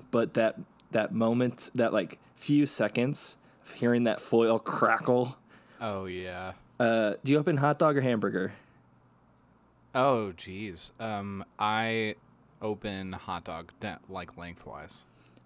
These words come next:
Speaker 1: I usually do. Every once in a while, you'll mess up, and then you open it like a bag of chips and be like, "All right, all right."
Speaker 2: Yeah, you're like, "Okay, I'm kinda just cracking into this one,"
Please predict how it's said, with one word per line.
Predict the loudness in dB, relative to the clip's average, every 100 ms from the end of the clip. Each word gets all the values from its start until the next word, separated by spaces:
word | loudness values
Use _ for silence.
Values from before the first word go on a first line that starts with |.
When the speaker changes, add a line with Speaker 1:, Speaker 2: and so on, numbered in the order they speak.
| -2
Speaker 1:
I |
usually | 2 2 0 -2 0
do. | 0 -2 -4 -18 _ _ _ _ _ _ _ _ _ _ _ _ _ _ _
Every | 2 4
once | 4 4
in | 4
a |
while, | 4
you'll | 4 4
mess | 4 4 4
up, | 4 2 -4 -2
and | 2
then | 4 4
you | 2
open | 2 2 2
it | 2
like | 0
a |
bag | 2 2
of | 0
chips | 0 -2 -2 -4 -4
and | -2
be | 0
like, | 0 0
"All | 0
right, | 0 0
all | 2 2
right." | 4 2 0 -6 _ _ -20 -8
Speaker 2:
Yeah, | -2 -2
you're | 0 -2
like, | -4 -8
"Okay, | -4 -2
I'm | -2 -4
kinda | -6 -8 -12 -20 -12
just | -12 -12 _ -20 _ _ -10
cracking | -2 0 0 -4
into | -2 -4
this | -4 -4
one," | -4 0 0